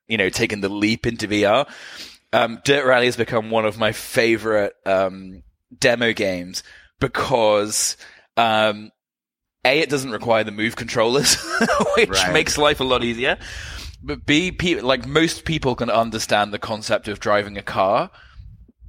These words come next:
Speaker 1: Most people have played a racing game. And there's that moment where you're playing something like Dirt Rally,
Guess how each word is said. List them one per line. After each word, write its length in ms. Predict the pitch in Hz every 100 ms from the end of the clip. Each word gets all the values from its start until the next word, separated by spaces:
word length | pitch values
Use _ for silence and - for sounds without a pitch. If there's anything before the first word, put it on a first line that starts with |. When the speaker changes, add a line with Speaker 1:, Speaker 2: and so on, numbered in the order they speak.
| - -
Speaker 1:
Most 300 | 139 135 -
people 240 | 139 131
have 100 | 127
played 320 | - 127 120
a 60 | 104
racing 420 | 107 110 - 107
game. 340 | 104 113 151 185 - - - - -
And 180 | 120 120
there's 200 | 123 123
that 160 | 131
moment 420 | 127 135 160 196 131
where 120 | 127
you're 120 | 120
playing 400 | - 123 117 117
something 380 | 123 110 120 107
like 260 | 104 104 -
Dirt 260 | 104 104
Rally, 420 | 95 92 85 82